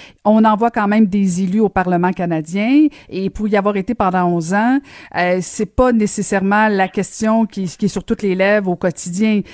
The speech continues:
Alors, tu sais, je pense que reste, on a une responsabilité collective quand, euh, quand nos élus sont à Ottawa pour, pour régler la question, mais on dirait que ça prend toujours, euh, ça prend une mobilisation, euh, des Autochtones ou peu importe la communauté pour dire, « Ah, ah, OK,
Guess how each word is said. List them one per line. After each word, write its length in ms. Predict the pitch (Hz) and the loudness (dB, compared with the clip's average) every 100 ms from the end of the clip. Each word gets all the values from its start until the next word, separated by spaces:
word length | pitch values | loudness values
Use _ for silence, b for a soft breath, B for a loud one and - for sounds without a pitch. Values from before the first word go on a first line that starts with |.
| B - | B -2
Alors, 260 | 180 190 | 0 0
tu 120 | - 254 | 0 -4
sais, 100 | - | -2
je 40 | |
pense 200 | 226 240 | -2 -2
que 260 | - 208 202 - | 0 0 0 -4
reste, 320 | 170 247 - | -4 -4 -4
on 160 | 196 196 | -2 0
a 60 | |
une 100 | 220 | 0
responsabilité 600 | 208 208 190 180 180 160 226 | 0 -2 -4 -6 -8 -8 -4
collective 640 | 202 180 - - 220 202 | -2 -4 -8 -8 -8 -8
quand, 220 | 196 185 | -10 -8
euh, 100 | 175 160 b b - | -10 -10 b b -4
quand 120 | 208 | -2
nos 120 | 202 | 0
élus 300 | 180 190 226 | -2 -4 -4
sont 180 | 202 185 | -4 -2
à 120 | 175 | -2
Ottawa 340 | 175 170 208 | 0 0 0
pour, 300 | 202 185 160 151 - | 0 -4 -6 -10 -10
pour 80 | |
régler 320 | 170 185 202 302 | -6 -4 0 0
la 120 | 196 | -2
question, 360 | 180 - 226 | -4 -2 0
mais 140 | 214 196 | 2 2
on 100 | 196 | 0
dirait 440 | 175 208 214 294 | 0 0 0 -2
que 120 | 294 | -2
ça 160 | 202 190 | -4 -4
prend 220 | - 196 | -4 -6
toujours, 680 | 190 - 302 220 202 190 269 B B B - | -2 0 2 0 -4 -4 -8 B B B -8
euh, 320 | 175 180 175 170 | 0 2 2 0
ça 160 | 180 | -6
prend 160 | 202 220 | -2 2
une 60 | |
mobilisation, 1000 | 214 220 220 208 208 190 - 208 220 233 233 B B - | 2 2 -2 0 0 -2 -2 -2 0 0 -4 B B -4
euh, 280 | 170 170 165 | 0 0 0
des 160 | 180 | -2
Autochtones 720 | 185 185 180 220 214 233 226 | -2 -4 -4 0 2 2 0
ou 200 | 180 170 165 | -2 -6 -6
peu 100 | 196 | -4
importe 280 | 180 202 202 | -2 -4 -4
la 80 | - | -2
communauté 640 | 180 175 175 170 - 247 | -2 0 0 -2 0 -2
pour 240 | 277 208 180 | 0 -4 -2
dire, « 240 | 180 220 | 0 2
Ah, 220 | 214 240 254 | 2 2 2
ah, 140 | 233 | 0
OK, 200 | 226 262 | -2 -2